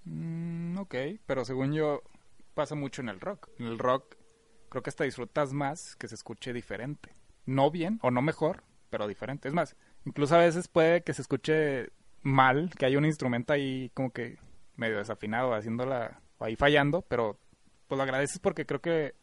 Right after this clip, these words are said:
por ejemplo, el rock es mucho de, del momento, de lo que sientes en el momento. Entonces,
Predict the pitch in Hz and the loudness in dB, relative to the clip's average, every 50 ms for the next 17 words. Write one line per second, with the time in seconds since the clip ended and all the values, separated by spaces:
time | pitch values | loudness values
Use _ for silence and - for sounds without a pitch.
0 | _ _ - - - - 131 120 - 127 123 113 - 131 135 - - 147 151 151 | _ _ -16 -14 -10 -8 -8 -6 -4 -4 -4 0 0 0 0 0 -2 -2 0 -2
1 | 147 - - 156 151 143 135 127 120 117 107 104 - - _ _ - 131 123 123 | -2 -2 -2 -2 -2 0 0 0 0 0 -2 -4 -8 -12 _ _ -8 -6 -4 -2
2 | 123 123 120 123 127 123 120 110 - - - - _ _ - 120 120 117 - 120 | -2 -2 -2 0 -2 -2 -2 -6 -8 -14 -20 -20 _ _ -8 -6 -6 -6 -6 -6
3 | 110 - 135 131 135 - 156 160 139 127 120 113 110 110 110 107 - - - - | -6 -4 -4 -6 -4 -6 -6 -6 -4 -4 -4 -4 -4 -4 -6 -6 -8 -14 -20 -20
4 | - - - - - 123 120 107 - 131 120 - 147 143 139 135 - | -20 -20 -20 -12 -6 -6 -6 -4 -4 -6 -6 -4 -2 -2 -2 -4 -6